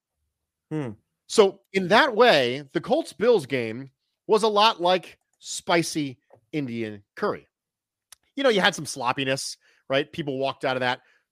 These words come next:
Speaker 2: discussion of the game and said, you know, Case Keenum was pretty sloppy. Obviously, we had some receivers, had some balls bounce off their hands,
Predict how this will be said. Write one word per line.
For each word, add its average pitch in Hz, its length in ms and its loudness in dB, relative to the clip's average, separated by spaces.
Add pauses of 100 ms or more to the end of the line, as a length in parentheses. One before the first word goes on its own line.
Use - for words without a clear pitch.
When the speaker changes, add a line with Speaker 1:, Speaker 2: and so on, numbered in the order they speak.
Speaker 2:
discussion 131 560 -4
of 117 120 -8
the 123 80 -6
game 123 360 -6
and 110 120 -10
said, 117 380 -4
you 190 80 -10
know, 92 220 -16
Case 151 220 -6
Keenum 123 420 -8 (340)
was 117 120 -8
pretty 139 160 -2
sloppy. 123 500 -2 (480)
Obviously, 135 280 0
we 131 60 2
had 127 120 2
some 110 120 -12
receivers, 131 460 -4
had 117 180 -2
some 101 100 -16
balls 131 320 2
bounce 127 240 -4
off 131 140 -4
their 120 100 -4
hands, 123 460 -6